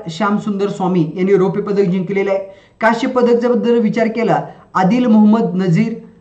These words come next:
हरविंदर सिंग, राकेश कुमार यांनी काय केलेलं आहे, कांस्य पदक जिंकलेलं आहे. ठीक आहे, सुवर्ण पदकाबद्दल जर सांगायचं झाला तर श्याम सुंदर स्वामी,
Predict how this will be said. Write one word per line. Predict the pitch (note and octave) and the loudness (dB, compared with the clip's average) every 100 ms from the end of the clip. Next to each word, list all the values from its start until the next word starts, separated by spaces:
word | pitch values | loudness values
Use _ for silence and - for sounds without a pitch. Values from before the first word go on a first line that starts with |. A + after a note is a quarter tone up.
| _ _ | _ _
हरविंदर | - - G3+ G#3+ A#3+ A#3+ B3 | -8 0 2 2 2 4 2
सिंग, | A#3+ A#3+ A#3 A3+ - - F3+ | 2 0 -2 -2 -10 -14 -4
राकेश | F#3+ G3 A#3+ - | -2 0 -2 -2
कुमार | A#3+ G#3 | 0 0
यांनी | F#3 G3+ | 0 0
काय | G#3+ A3 | 0 0
केलेलं | G#3+ A3+ A#3 | 0 -2 -2
आहे, | A#3 | -2
कांस्य | A3 G#3 - | -4 -4 -6
पदक | A3 G#3+ G#3 | -6 -2 -2
जिंकलेलं | F#3 G3+ G#3+ G#3+ G#3+ | -2 -4 -2 0 0
आहे. | G3 G3+ | -2 -4
ठीक | - - - C#4 | -12 -10 -4 -2
आहे, | A3+ D#3+ | 0 -2
सुवर्ण | - A#3 C4 | -2 2 2
पदकाबद्दल | - B3 A#3 A3 G#3+ A3+ | 2 0 -2 -2 -2 0
जर | A#3 | 0
सांगायचं | - G#3 G#3 G3+ G#3+ | -2 -4 -4 -4 -2
झाला | G#3+ E3+ - - - _ | 0 0 -4 -12 -20 _
तर | A3 A#3 A#3 - - - _ - | -2 0 0 -6 -20 -20 _ -6
श्याम | A#3+ A3 | 0 2
सुंदर | A3 A#3+ A3+ A#3 | 2 0 0 0
स्वामी, | A3+ G3 G#3+ A3+ - | 0 0 2 0 -6